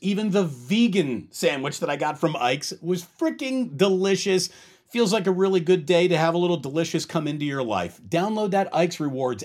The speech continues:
app and you will find yourself eating your way towards free sandwiches. And if that doesn't sound like a good idea to you, I, I, I, I, I can't help you. I mean, you either know where value is in life or you don't. Free sandwiches.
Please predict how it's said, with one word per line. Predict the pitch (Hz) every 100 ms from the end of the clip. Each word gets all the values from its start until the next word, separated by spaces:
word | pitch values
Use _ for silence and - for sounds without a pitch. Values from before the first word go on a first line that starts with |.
| -
app | 147 160 -
and | 117 120
you |
will | 170 135
find | - 160 160
yourself | 151 - 131 120 -
eating | 151 175 196
your | 190
way | 165 151 147 147 - - -
towards | 143 131 -
free | - 170 180
sandwiches. | 175 165 143 139 127 135 127 - -
And | 127
if | 131
that | 160 156
doesn't | 156 135
sound | - 143 135
like | 131 123
a |
good | 117 127
idea | 120 110 120
to | 113
you, | 110 117 107 - _
I, | 135
I, | - 135 131 131 -
I, | 120
I, | - - 120 101
I |
can't | - 113
help | 147 214 277
you. | - - _ _ _ _
I | 107 101
mean, | 131
you | 135 156
either | 175 156
know | 156 170
where | 143
value | 110 147 190 156
is | 151
in | 147
life | 127 160 190
or | 160
you | 147
don't. | - 233 302 - - _ _ _ _
Free | - - 226 247 247 247 -
sandwiches. | - 208 208 208 165 - 120 85 73